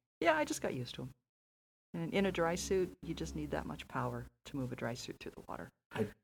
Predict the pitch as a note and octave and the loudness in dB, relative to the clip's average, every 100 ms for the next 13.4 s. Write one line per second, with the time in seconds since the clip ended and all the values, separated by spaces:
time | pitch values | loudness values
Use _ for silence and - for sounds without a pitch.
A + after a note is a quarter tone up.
0 | _ - A2+ A2+ G#2+ F2 E2+ - F2 G2 | _ 2 4 4 6 6 6 2 2 0
1 | F2 - - - - - - - E2+ E2+ | 0 -2 0 0 0 -2 -4 0 2 4
2 | E2 - E2+ E2 F#2+ G#2+ - E2+ - E2 | 4 2 2 4 4 4 4 4 2 0
3 | - - F2+ F2+ F2+ G2+ A#2+ C#4+ - F4 | -4 -2 2 4 4 6 6 6 4 4
4 | - F4 - _ _ _ - G2+ E2 E2 | 2 -4 -8 _ _ _ 0 2 2 -2
5 | - - G#2 G#2+ - A3 A3 A#3+ - - | -2 2 4 4 4 6 6 4 0 -2
6 | G3+ G#3 - A#3+ D4 F#3+ _ _ _ _ | -2 0 -2 0 0 -4 _ _ _ _
7 | _ _ - B2 A2 - F#2 G#2 A2+ A2+ | _ _ 10 12 12 10 8 12 12 12
8 | G#2 G2 - - G#2 F#2 - - - - | 10 10 8 6 6 6 4 0 -2 2
9 | E4 E4+ - - - _ _ _ _ _ | 4 2 2 -16 -18 _ _ _ _ _
10 | _ _ - - - B2+ C3+ C#3 C3 B2 | _ _ -20 2 8 12 12 12 12 12
11 | C3 B2 A#2 B2 G#2 G#2 G2+ G#2 A2+ F#2+ | 12 12 12 10 10 10 10 8 8 8
12 | G2 G#2 G#2 F2 F2 - F2+ F2 F2 E2+ | 6 6 6 6 6 6 6 6 6 8
13 | - E2+ E2+ | 8 6 4